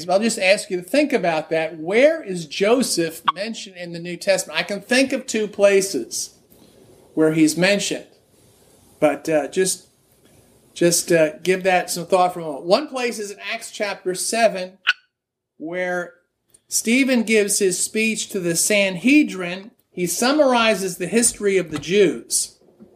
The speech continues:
And there he speaks mostly about Abraham, Joseph, and Moses.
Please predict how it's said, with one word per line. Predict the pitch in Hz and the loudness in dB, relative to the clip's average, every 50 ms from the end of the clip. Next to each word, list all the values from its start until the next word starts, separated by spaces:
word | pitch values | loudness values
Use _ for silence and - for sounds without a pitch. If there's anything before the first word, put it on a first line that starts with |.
| _ _ - _ _ - - _ _ _ _ _ _ _ _ _ _ _ _ _ - - _ _ - - - - - _ _ _ - - - - - - _ _ | _ _ -20 _ _ -20 -20 _ _ _ _ _ _ _ _ _ _ _ _ _ -20 -20 _ _ -20 -20 -20 -20 -20 _ _ _ -20 -20 -20 -20 -20 -20 _ _
And | - 165 175 175 170 170 170 170 - - _ _ _ | 0 0 2 2 2 0 -2 -4 -8 -12 _ _ _
there | - 156 180 220 247 240 | -2 0 2 2 2 2
he | 208 214 220 220 | 0 0 -2 -2
speaks | - - - - 226 220 220 208 - - - - - - - - | -4 -4 -2 2 4 4 4 4 2 0 -2 -2 -4 -8 -12 -12
mostly | - 160 170 180 202 262 339 330 320 - - 214 196 190 190 202 | -8 0 2 2 2 2 2 -2 -6 -6 -8 -8 -8 -6 -8 -8
about | 190 180 175 - 175 170 165 165 170 180 - _ _ _ _ _ _ _ _ _ - | -8 -10 -10 -8 -6 -6 -6 -6 -6 -8 -10 _ _ _ _ _ _ _ _ _ -2
Abraham, | 180 196 247 247 240 240 226 196 185 202 196 196 190 190 185 170 | 0 2 2 2 2 0 0 0 0 -2 -6 -6 -6 -10 -12 -4
Joseph, | - - 185 190 196 196 185 - 208 190 185 - - - | 0 2 4 4 4 4 4 2 2 0 0 -2 -6 -6
and | 156 156 156 160 | -6 -4 -2 0
Moses. | 170 175 185 185 170 147 - 127 - - - - - - - _ | 2 4 6 6 4 2 0 -4 -6 -6 -6 -6 -8 -10 -14 _